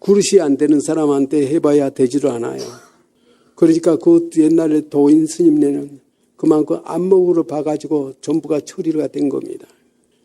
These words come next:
그래서 여러분께서는 어떻게든지 그러한 인연을 맺기 위해서 부처님을 정성을 들여가지고 부처님 찾으면은 금생에 못하면 내생이라도 다음에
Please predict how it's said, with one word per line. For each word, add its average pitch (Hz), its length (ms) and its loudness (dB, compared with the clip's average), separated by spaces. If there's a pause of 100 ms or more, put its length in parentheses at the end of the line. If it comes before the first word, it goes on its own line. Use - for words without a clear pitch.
그래서 165 360 4
여러분께서는 160 880 2 (340)
어떻게든지 175 640 2
그러한 170 380 2
인연을 180 400 4
맺기 165 280 0
위해서 160 460 -2 (500)
부처님을 170 640 2
정성을 156 600 0
들여가지고 156 840 -6
부처님 170 480 2
찾으면은 160 640 -6 (580)
금생에 185 480 4
못하면 160 540 2
내생이라도 160 840 0 (540)
다음에 156 680 0